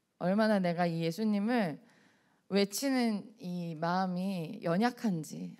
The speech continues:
"아, 내가 내 사랑이 이렇게 부족하구나." 그러면서 막 울면서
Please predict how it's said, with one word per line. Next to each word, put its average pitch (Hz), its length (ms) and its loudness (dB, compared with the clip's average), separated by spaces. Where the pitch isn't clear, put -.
"아, 220 100 -6
내가 214 240 -2
내 196 160 -2
사랑이 302 320 -2
이렇게 220 160 -2
부족하구나." 165 800 -8
그러면서 208 380 2
막 170 360 0
울면서 220 920 4